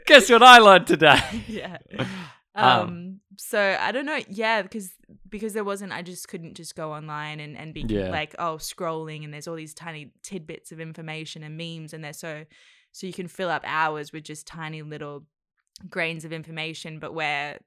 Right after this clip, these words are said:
Speaker 2: back then, you know, you, you have to put in two-hour-long films or,
Speaker 1: Yeah.
Speaker 2: you know, and you, you're so absorbed. I didn't feel like I was bored or I needed to have something else in my hand or,
Speaker 1: Yeah.
Speaker 2: you know, I don't know. So it's interesting.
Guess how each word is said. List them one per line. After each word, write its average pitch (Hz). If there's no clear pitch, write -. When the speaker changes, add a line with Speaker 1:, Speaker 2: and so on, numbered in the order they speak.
Speaker 2:
back 156
then, 151
you 165
know, 143
you, 143
you 175
have 160
to 160
put 160
in 143
two-hour-long 151
films 156
or, 151
Speaker 1:
Yeah. 214
Speaker 2:
you 185
know, 156
and 175
you, 175
you're 175
so 185
absorbed. 170
I 156
didn't 220
feel 165
like 151
I 156
was 151
bored 151
or 147
I 147
needed 151
to 170
have 151
something 151
else 151
in 160
my 147
hand 143
or, 143
Speaker 1:
Yeah. 101
Speaker 2:
you 87
know, 151
I -
don't 196
know. 240
So 170
it's -
interesting. -